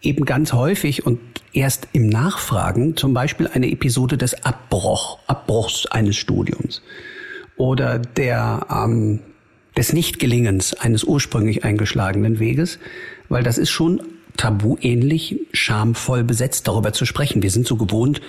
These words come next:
dass man, wenn man sich vorstellt, so,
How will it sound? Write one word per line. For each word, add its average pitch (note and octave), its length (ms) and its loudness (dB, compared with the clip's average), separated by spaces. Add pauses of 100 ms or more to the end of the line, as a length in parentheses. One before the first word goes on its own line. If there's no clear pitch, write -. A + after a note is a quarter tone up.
(280)
dass C3 160 -2
man, A#2+ 180 2
wenn A2 120 2
man G#2+ 120 2
sich G#2+ 200 -2
vorstellt, - 720 -2 (380)
so, - 280 0